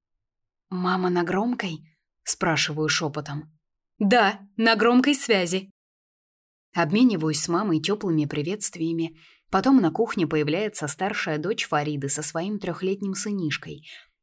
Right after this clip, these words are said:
Он опрокидывает пиалу с чаем, и сразу становится шумно.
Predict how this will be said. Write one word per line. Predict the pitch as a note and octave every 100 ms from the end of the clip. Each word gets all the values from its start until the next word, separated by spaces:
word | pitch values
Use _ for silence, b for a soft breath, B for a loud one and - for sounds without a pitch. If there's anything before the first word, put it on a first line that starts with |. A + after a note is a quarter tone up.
| -
Он | G#3+ G3
опрокидывает | F3 E3 F#3+ F3+ D3+ D3 -
пиалу | D#3 E3+ E3
с | C#3+
чаем, | - F#3+ F#3+ E3+ C#3+
и | C#3+
сразу | E3 G#3 G#3+
становится | C#3+ C#3+ D3+ G3 C#3+ -
шумно. | B2+ - C3+ C3 C#3